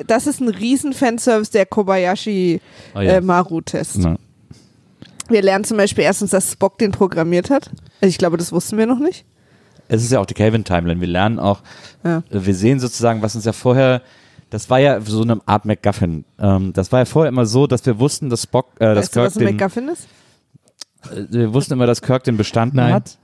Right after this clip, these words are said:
Speaker 2: aber konnten uns alle nicht vorstellen, wie, weil der
Speaker 1: Doch,
Speaker 2: ja
Speaker 1: doch, das hat er schon immer erklärt.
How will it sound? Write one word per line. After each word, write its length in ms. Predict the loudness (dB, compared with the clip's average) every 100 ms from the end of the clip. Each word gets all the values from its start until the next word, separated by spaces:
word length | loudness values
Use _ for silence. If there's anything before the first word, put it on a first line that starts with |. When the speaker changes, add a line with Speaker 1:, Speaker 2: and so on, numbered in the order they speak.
| -20 -20 _ _ _
Speaker 2:
aber 400 | -2 2 2 2 -2 _ _ -6
konnten 280 | -2 -2 -2
uns 140 | -6
alle 220 | -2 0 0
nicht 200 | -2 0
vorstellen, 480 | -2 0 0 0
wie, 260 | -2 -4 0
weil 160 | 2 4
der 100 | 2
Speaker 1:
Doch, 60 |
Speaker 2:
ja 100 | 2
Speaker 1:
doch, 60 | 0
das 160 | -2 -4
hat 120 | -4
er 80 | -4
schon 140 | -6
immer 120 | -6 -6
erklärt. 380 | -6 -12 -12